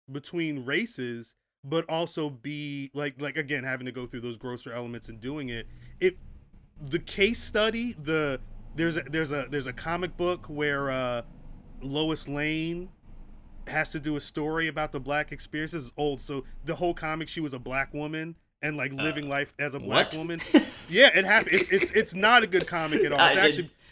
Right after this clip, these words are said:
Speaker 1: it's actually pretty fucking racist, but, uh, it reminded me of that. But it also, like, it more, more
Speaker 2: What
Speaker 1: so
Speaker 2: year was this?
Speaker 1: This was, uh, this was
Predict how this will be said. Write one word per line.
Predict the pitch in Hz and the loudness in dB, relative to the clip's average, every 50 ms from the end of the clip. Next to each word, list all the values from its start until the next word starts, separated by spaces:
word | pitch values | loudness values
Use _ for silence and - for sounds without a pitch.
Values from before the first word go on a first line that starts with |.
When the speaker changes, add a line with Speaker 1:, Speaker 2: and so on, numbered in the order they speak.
| - - _ _ | -20 -20 _ _
Speaker 1:
it's | - 170 165 214 | -4 0 4 6
actually | 214 233 226 - 208 175 | 6 6 4 2 -2 -4
pretty | - - 202 185 180 175 | 2 2 4 4 4 0
fucking | - - 165 151 - 151 | -2 -2 -2 -2 -2 -4
racist, | 143 143 143 143 147 - 160 160 - - 135 123 | -2 -2 -2 -2 -2 -4 -6 -6 -6 -6 -4 0
but, | 160 160 151 151 | 2 4 4 4
uh, | 147 143 139 139 131 - _ - - - | 2 2 0 0 -2 -4 _ -12 0 4
it | 180 180 | 4 4
reminded | 180 175 180 196 226 262 254 233 | 4 2 4 4 4 4 4 2
me | 220 196 | 2 2
of | 180 170 | 4 4
that. | 185 185 175 165 | 4 4 4 2
But | 185 180 | 0 0
it | 190 | 2
also, | 214 247 277 - - 208 185 | 2 0 0 0 -2 -2 0
like, | 180 180 175 | 0 2 2
it | 180 180 165 | 2 0 0
more, | 170 185 233 262 233 - | 0 0 0 0 0 -2
more | - 160 170 185 - | -2 0 4 6 8
Speaker 2:
What | 427 440 | 8 10
Speaker 1:
so | 370 | 10
Speaker 2:
year | 359 415 494 494 466 453 | 10 10 12 12 12 12
was | 415 320 214 170 | 12 10 10 10
this? | 170 165 139 117 107 - - - - - - - | 8 8 8 6 4 0 -6 -8 -10 -12 -10 -2
Speaker 1:
This | 139 202 240 - | 0 0 0 0
was, | 185 170 151 | -2 -6 -4
uh, | 139 135 | -6 -2
this | - 190 220 - | 0 0 0 0
was | 160 | -4